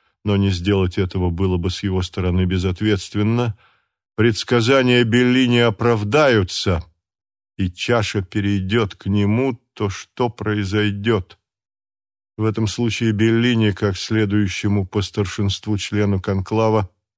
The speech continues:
придётся спрашивать у Ломели, под каким именем он хочет быть папой.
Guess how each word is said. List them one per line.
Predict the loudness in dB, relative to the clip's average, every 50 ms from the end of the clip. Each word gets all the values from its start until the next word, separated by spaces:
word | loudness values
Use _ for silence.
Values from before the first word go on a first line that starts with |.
| _ _ _
придётся | _ -2 -2 0 2 2 2 2 0 -2 -4
спрашивать | -4 -4 -4 -2 0 0 0 0 0 0 0 0 0 0 -2
у | 0
Ломели, | 2 2 2 4 4 4 4 2 2
под | 0 0 -2 -4 -2
каким | -2 -2 -2 0 0 0 0 0 -2 -4
именем | -2 0 2 2 2 2 2 2 0 0 -2
он | -2 0 0 0
хочет | 0 0 -2 -2 0 -2 -4 -2
быть | 0 -2 -2 -2 -2 -4
папой. | -2 -2 -2 0 -2 -4 -4 -4 -6